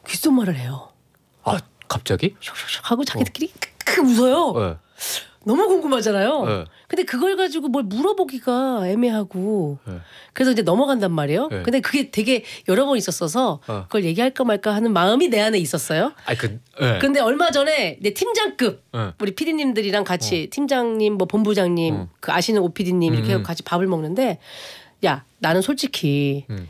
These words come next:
Speaker 1: 이런 이런 생각이 들 때가 있다." 했더니 <gasps> 대표님 말도 마세요.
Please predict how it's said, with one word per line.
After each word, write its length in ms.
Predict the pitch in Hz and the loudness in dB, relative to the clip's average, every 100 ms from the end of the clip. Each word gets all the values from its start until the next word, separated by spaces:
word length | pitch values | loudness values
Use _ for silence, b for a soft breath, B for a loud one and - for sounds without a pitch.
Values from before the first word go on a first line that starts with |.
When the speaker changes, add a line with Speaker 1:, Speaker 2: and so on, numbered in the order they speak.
| - | 0
Speaker 1:
이런 200 | 214 247 | 2 4
이런 300 | 220 208 190 | 2 0 0
생각이 240 | 196 220 208 | 0 0 0
들 140 | 160 | 0
때가 180 | 180 165 | 0 0
있다." 180 | - 170 | 0 -2
했더니 280 | 214 202 - | 0 0 -2
<gasps> 880 | - 302 370 381 359 294 _ _ | 0 2 4 4 2 -2 _ _
대표님 500 | - 170 - 214 196 156 | -10 -10 -4 -2 0 0
말도 280 | 139 156 | -2 -2
마세요. 500 | 190 160 - 143 143 | 0 0 -2 -4 -6